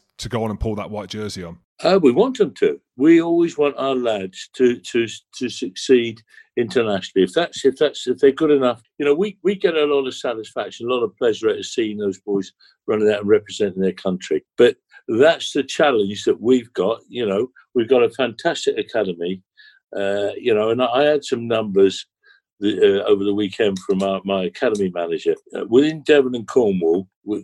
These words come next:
Speaker 2: 'cause we do the, the, the year groups of the boys coming through from, from the age of thirteen plus,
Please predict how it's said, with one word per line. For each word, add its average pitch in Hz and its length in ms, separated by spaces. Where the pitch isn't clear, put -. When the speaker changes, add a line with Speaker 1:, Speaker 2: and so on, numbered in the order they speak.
Speaker 2:
'cause 127 140
we 127 160
do 110 360
the, 98 260
the, 101 280
the 101 100
year 104 260
groups 95 420
of 92 60
the 92 60
boys 95 320
coming 92 280
through 92 300
from, 90 380
from 92 120
the 90 100
age 87 320
of 85 100
thirteen 95 680
plus, - 320